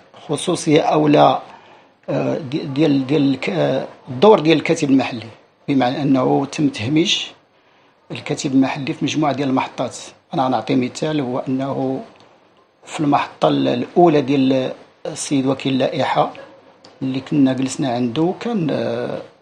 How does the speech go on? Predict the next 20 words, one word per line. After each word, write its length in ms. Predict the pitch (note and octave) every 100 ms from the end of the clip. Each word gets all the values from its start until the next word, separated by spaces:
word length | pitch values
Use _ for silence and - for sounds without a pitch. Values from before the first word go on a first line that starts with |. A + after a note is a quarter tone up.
| -
مجموعة 400 | E4 A3 C4+ F3
ديال 180 | D#3 F3
القنيطريين 500 | - F3+ E3 D#3+ D#3
اللي 200 | D3 C#3+
جاو، 600 | B2 E3+ F#3 F3+ D3+ C3
آه، 380 | C3+ C3 C3 C3+ - - _ _ _ -
الوافدين، 1040 | D3+ D3+ D3+ - C#3+ C3 E3 E3 D#3+ D3+
آه، 220 | C#3+ D3
مجموعة 360 | A3+ G3+ D4 F#3+
ديال 220 | D#3 E3+
كاع 120 | F#3+
الناس 380 | E3 D#3+ F3 -
اللي 120 | C#3+
كيتعاطفوا 500 | C3 D3+ C#3 D3 E3
مع 100 | C#3
الحزب 440 | C3 - F3 D#3 C3 -
أو 120 | D3
لا 80 | C3+
مع 120 | B2
الاسم، 560 | C3+ - F3+ - E3